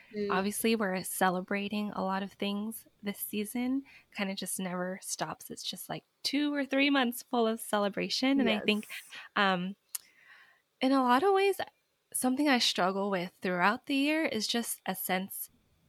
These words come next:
Speaker 2: of entitlement. Like, I feel like if
Speaker 3: Hmm.
Speaker 2: I'm a good person and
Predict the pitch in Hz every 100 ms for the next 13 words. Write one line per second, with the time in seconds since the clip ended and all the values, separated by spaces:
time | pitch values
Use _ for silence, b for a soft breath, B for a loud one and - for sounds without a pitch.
0 | - 196 160 180 - - 165 156 - -
1 | 180 175 175 180 240 240 240 - 190 247
2 | 240 214 185 - - 220 208 - 202 -
3 | 180 185 - 175 180 - 175